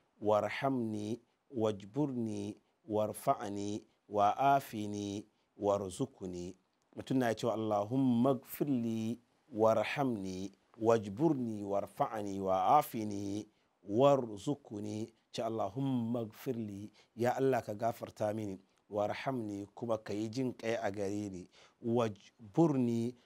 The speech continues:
kuma Allah subhanahu wa ta'ala ka daidaita min lamurrana gaba ɗaya, wajburni, ka gyara min lamurrana gaba ɗaya, Duk wani abin da yake zai kucce min na alkhairi, Allah ka dawo da shi zuwa gare ni.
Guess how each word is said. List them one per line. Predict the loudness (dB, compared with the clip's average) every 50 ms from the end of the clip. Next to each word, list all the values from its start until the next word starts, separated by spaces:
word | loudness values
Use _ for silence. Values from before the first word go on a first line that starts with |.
| _ _
kuma | -8 -6 -4 -2 0
Allah | 0 2 2 2 0 0
subhanahu | -2 -6 -10 -6 -2 -2 -2 -2 -2 -6 -6 -6 -6
wa | -6 -6
ta'ala | -4 -4 -2 0 0 0 0 -2 -2 -4 -4
ka | -6 -6 -4
daidaita | 2 2 4 4 4 2 -2 0 0 0 2 2
min | 0 0 0 -2
lamurrana | -2 0 0 0 0 0 -2 -2 -2 -2 -4 -4
gaba | -4 -4 -4 -2 0 0 0 0
ɗaya, | 0 -2 0 0 0 0 -2 _ _ _ _ _ -2
wajburni, | 2 2 2 2 0 -4 0 2 2 4 4 2 2 2 0
ka | 0 -2
gyara | 0 4 6 8 8 10 10 10 10 10 8 6 4
min | 4 0 0 0 0
lamurrana | 0 2 2 2 2 4 2 2 2 2 2 4 4 4 2 0 -4 _ _ _ _ -8
gaba | -4 -2 -2 0 2 4 4 4 4 2
ɗaya, | 2 2 4 4 4 2 0 _ _ _ _ -8
Duk | -4 0 2 4
wani | 4 4 4
abin | 2 2 2 2 2 2
da | 2
yake | 2 0 0 -2 -2
zai | 0 2 0 0 0
kucce | -2 -6 -12 -14 -10 -6 -4 -2
min | 0 0 0
na | 0 0 -2
alkhairi, | -2 -6 -2 -2 0 0 0 0 -2
Allah | -2 -2 0 0 -2 -4 -6
ka | -8 -2
dawo | 2 4 6 6 6 6 4
da | 2
shi | 0 -2 -4
zuwa | 0 0 0 0 0
gare | -2 -2 -4 -2 -4 -4 -6
ni. | -8 -10